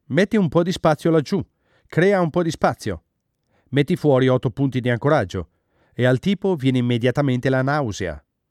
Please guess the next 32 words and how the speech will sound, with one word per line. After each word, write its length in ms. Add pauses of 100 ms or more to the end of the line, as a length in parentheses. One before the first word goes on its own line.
(480)
Alcuni 320
di 140
loro 360
hanno 220
una 180
nausea 560
così 280
violenta 540
che 180
tireranno 580
su 220
anche 280
l'anima. 540 (400)
Perché? 460 (880)
Volete 440
che 260
loro 520
abbiano 340
un 100
po' 140
di 100
spazio 500 (220)
e 120
pensate 360
che 80
l'universo 480
fisico 520
gli 260
trasmetta 560
l'idea 340
dello 200
spazio. 560